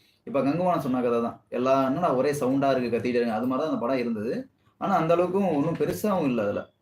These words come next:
கலெக்ஷன்ஸ் நூத்தி முப்பது கோடி பார்த்தோன்னா படத்தோட வேல்யூ.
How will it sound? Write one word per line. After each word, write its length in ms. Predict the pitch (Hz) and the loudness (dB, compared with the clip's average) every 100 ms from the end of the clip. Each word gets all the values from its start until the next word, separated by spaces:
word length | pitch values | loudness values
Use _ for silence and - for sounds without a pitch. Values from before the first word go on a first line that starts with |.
| _ _ _ | _ _ _
கலெக்ஷன்ஸ் 680 | 127 135 135 110 113 151 - _ _ _ - | -4 -2 -2 -4 -2 -4 -6 _ _ _ -6
நூத்தி 680 | 214 214 196 170 151 139 123 | -4 -4 -2 0 2 2 0
முப்பது 360 | 110 123 117 | 0 -2 0
கோடி 200 | 143 170 | 0 0
பார்த்தோன்னா 400 | 160 120 120 156 | 0 0 0 -2
படத்தோட 360 | 127 123 127 107 | 0 0 0 2
வேல்யூ. 280 | 110 107 | 0 -2